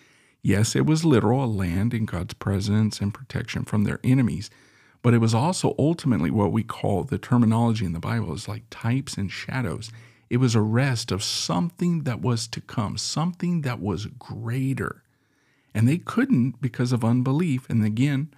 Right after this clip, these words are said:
remember, unbelief produces disobedience. Let's go all the way back now in your mind to the Garden of Eden. Remember, God created the garden, and we have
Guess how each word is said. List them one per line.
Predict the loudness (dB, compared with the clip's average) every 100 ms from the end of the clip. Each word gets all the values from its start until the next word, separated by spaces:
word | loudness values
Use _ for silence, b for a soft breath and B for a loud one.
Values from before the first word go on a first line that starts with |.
| b -2
remember, | 0 0 -4 -6
unbelief | -2 0 2 0 -2 -4
produces | -4 -2 0 -2 -2 -6 -6 b b b b b -6
disobedience. | -4 -2 -4 0 0 0 -2 -8 -12 -16 -16 _ _ b b b b b b
Let's | 0 2
go | 2 2
all | 2 2 4
the | 4
way | 4
back | 4 2 2
now | -2 -2 -2
in | 0
your | 2
mind | 2 2 -2 -8 -4
to | -2
the | 0
Garden | 2 4
of | 4
Eden. | 0 -2 -6 -14 _ _ _ _ _ _ -4
Remember, | 2 4 6 4
God | 2 2 2
created | 0 0 2 -2
the |
garden, | 0 0 0 -2 -6 B B B B B B
and | 0 2 2 0 -2
we | -2
have | 0 -2